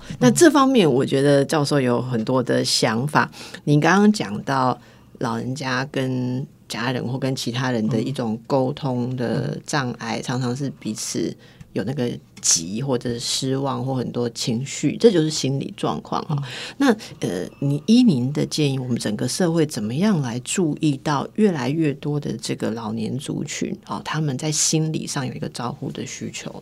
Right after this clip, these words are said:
Speaker 2: 呢？
Speaker 1: 呀，其实，呃，从公共卫生的角度哈，
Speaker 2: 嗯。
Speaker 1: 什么叫健康？不是没有病哦，还要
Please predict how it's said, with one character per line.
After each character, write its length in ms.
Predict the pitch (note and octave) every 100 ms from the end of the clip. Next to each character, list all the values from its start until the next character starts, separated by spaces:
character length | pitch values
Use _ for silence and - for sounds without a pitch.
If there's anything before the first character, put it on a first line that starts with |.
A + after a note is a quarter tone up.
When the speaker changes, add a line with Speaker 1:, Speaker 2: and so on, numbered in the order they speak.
| -
Speaker 2:
呢？ 80 | - - - - -
Speaker 1:
呀， 320 | D3 C3+ C3+ D3 - -
其 140 | - F3
实， 520 | D#3 E3 D#3+ D#3+ D#3 -
呃， 540 | F3 D#3 C#3 C3+ C3 B2+ - _ -
从 300 | - D#3+ D#3
公 180 | E3+ G3
共 100 | F#3+
卫 120 | D#3
生 180 | D3+ D3+
的 100 | D3
角 280 | C#3 C#3 G#2 -
度 160 | B2+
哈， 200 | A#2+ A#2+
Speaker 2:
嗯。 100 | D3+ - - - - -
Speaker 1:
什 160 | - D3+
么 120 | D#3
叫 220 | D#3 F3
健 280 | D#3 D#3 C#3+
康？ 440 | B2+ D3 C3+ C#3 D3
不 80 | -
是 180 | D3+ E3
没 140 | C#3+
有 200 | D3 C3 -
病 220 | D3+ C3+
哦， 300 | C3 - C#2+ - - C#3+
还 160 | - C3+
要 300 | D3+ C#3